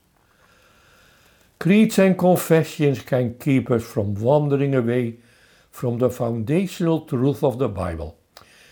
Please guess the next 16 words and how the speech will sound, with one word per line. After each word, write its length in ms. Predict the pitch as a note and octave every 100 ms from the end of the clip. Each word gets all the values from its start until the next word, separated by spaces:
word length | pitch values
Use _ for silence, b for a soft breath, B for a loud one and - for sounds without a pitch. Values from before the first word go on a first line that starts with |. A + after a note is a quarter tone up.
| b -
and 140 | A2+
stay 500 | - - - D3+ D#3+
in 300 | D#3+ - A2 G#2
union 500 | B2+ C#3+ C#3+ C3+ A#2
with 160 | G2+
former 640 | - - B2 B2 A#2 A2+ - b b -
generations. 1160 | A2+ G#2+ G#2+ G2+ G2 F2+ - F2 F2 - - - _ _ _ _ _ _ b b b b b _
Creeds 480 | A2 B2 B2+ A#2+ -
and 200 | B2+ A#2
confessions 1000 | C3 A2 - B2 - - B2+ B2 - - b b b b b b b b -
also 480 | C#3+ D3 C#3+ - C#3
further 520 | - - D3 D3+ C#3+
the 140 | C3 C#3
cause 480 | - C#3+ D#3+ D#3 D#3+
of 180 | C#3+
uniting 840 | C#3 E3 D#3 F#3 F#3+ F#3 C3 G#2+